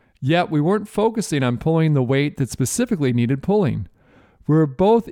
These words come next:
equally guilty of trying to cut down a tree with a hammer when a chainsaw was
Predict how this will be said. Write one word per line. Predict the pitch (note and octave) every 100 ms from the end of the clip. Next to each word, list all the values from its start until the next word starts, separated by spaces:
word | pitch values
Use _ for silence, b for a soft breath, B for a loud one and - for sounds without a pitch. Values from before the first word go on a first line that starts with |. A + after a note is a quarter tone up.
| -
equally | F3+ F#3+ F#3 E3 C3
guilty | A2 D#3+ E3+ D3
of | B2
trying | - D#3 D#3
to | D3
cut | - D#3 D3+
down | D3+ C3+
a |
tree | A2+ - D#3
with | C3
a | A2
hammer | G#2 D3+ E3+ A#2+ G#2+ A2 b b b
when | C3+
a | C3+
chainsaw | - - G#3 G#3 - C3
was | B2 A#2+